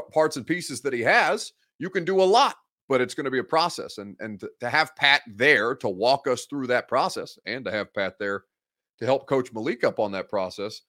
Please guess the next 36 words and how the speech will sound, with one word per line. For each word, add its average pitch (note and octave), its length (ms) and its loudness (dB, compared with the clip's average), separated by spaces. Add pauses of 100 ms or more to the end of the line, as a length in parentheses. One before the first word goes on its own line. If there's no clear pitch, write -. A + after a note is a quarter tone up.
(280)
I A2+ 60 -4
think C#3+ 120 -2
is A#2 80 0
a A2 60 -2
hugely D3 400 -6
valuable A#2 580 2
asset G#2 480 -2
for G#2 180 -8
the F#2 60 -10
Tennessee F2+ 440 -12
Titans. - 540 -10 (460)
Um, C3+ 520 2 (380)
Derek E3 320 4
West E3+ 220 4
says, D#3 380 2
"Hasn't D#3 420 0
he C#3+ 80 -2
been C#3+ 220 -2
here C#3+ 160 -2
since C3 240 -6
Vrabel A#2+ 320 0
got A#2 220 2
here? C#3 240 2
I G#2 80 4
remember A2+ 460 -4
he A2+ 100 -4
really B2+ 260 -2
worked B2 400 -4 (1120)
with B2+ 140 -2
Marcus D3+ 360 4
Mariota C#3+ 520 6
down C#3 200 2
to C3+ 60 -2
the B2+ 60 0
basic C#3+ 360 0
fundamentals." C#3 460 -2